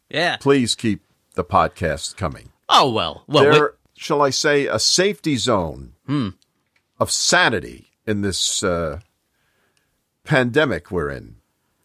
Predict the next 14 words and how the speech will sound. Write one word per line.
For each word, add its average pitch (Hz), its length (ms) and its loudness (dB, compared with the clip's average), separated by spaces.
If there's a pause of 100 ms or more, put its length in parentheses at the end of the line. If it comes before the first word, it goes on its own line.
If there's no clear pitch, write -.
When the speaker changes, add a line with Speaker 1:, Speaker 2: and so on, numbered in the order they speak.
(100)
Speaker 1:
Well, 220 140 4
thank 269 340 2
you, 120 80 2
Michael. 110 560 2
Speaker 2:
So, 95 140 -10
Speaker 1:
Yeah, 185 160 -6
that's 160 340 -12
Speaker 2:
from 113 380 0
Quarantine 160 760 0
Central, 73 760 -4 (720)
this 110 720 0 (540)
is 71 360 -8
Michael 120 340 2
Moran 80 600 0